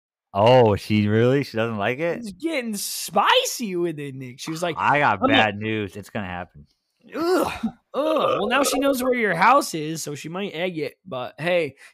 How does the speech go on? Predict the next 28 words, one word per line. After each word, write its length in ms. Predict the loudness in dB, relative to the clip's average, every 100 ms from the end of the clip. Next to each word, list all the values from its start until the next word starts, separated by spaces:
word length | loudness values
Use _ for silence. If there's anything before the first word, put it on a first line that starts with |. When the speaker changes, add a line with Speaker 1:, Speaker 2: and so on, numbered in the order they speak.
| 0
Speaker 2:
Nikki, 340 | 0 2 2
if 80 | 2
you're 120 | 0
listening, 480 | 0 -2 -4 -6 -4
dude, 280 | -2 0 0
you 240 | -2 0
are, 220 | 0 0
uh, 140 | 0 -2
more 180 | 2 2
than 160 | 4
welcome 400 | 4 2 2 -2
to 60 | -4
take 260 | -2 -2 0
out 200 | -2 -2
your 100 | -6
frustrations 840 | -4 -4 0 0 0 -4 -6 -10 -14 -20 -20 -10
uh, 140 | -8
Nick's 300 | -6 -8 -10
property. 520 | -8 -6 -6 -8 -14 -20 _ _
Uh, 180 | -2 0
guys, 420 | 2 4 4 2
season 220 | 0 0 0
Speaker 1:
Nope. 100 | 0
Speaker 2:
four 120 | -2
episode, 320 | -2 -4 -8 -12 _ -20 -12
uh, 140 | -6 -6 -6
he 220 | -10 -10
just 240 | -10 -12